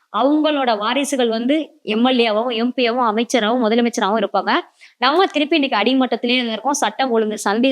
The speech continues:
சிரிக்குது. இவங்க சொல்லாத ஒரு திட்டத்தை கொண்டு வந்திருக்காங்க, வீடுதோறும் கஞ்சா அடுத்து. அது மட்டும்தான் வரல. நாங்களும் பேர் வைப்போம், கஞ்சா கருணாநிதி, உருட்டு உதயநிதின்னு. எங்களுக்கும் தெரியும். ஆனா அது எங்களோட வேலை கிடையாது.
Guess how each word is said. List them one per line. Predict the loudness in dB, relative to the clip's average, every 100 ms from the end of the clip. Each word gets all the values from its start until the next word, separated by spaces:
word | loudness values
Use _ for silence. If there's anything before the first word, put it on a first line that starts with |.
| 2
சிரிக்குது. | 0 2 2 0 -2 -16 -20 _
இவங்க | -4 -2 -2
சொல்லாத | 0 2 4 4 2
ஒரு | 0
திட்டத்தை | -2 -2 -2
கொண்டு | 0 0
வந்திருக்காங்க, | 0 0 0 0
வீடுதோறும் | 2 2 2 0
கஞ்சா | -2 0 0
அடுத்து. | -2 -8 -14 _ _ _ _ -4
அது | 0
மட்டும்தான் | 0 0 0 0
வரல. | 0 -4 _ _ _ _ _ _ _
நாங்களும் | -2 2 2 2
பேர் | 0
வைப்போம், | 0 0 -2 -6 -4
கஞ்சா | 0 2 2
கருணாநிதி, | 0 -2 -2 0 2 2
உருட்டு | 2 0 0 2
உதயநிதின்னு. | 2 0 -2 -2 -4 -10 _ -18 -10
எங்களுக்கும் | -4 0 2 2
தெரியும். | 2 0 -2 -6 -20 -14
ஆனா | -6 -4
அது | -2 0
எங்களோட | 0 0 -2 -2 -2
வேலை | -2 -4 -2
கிடையாது. | -2 0 -2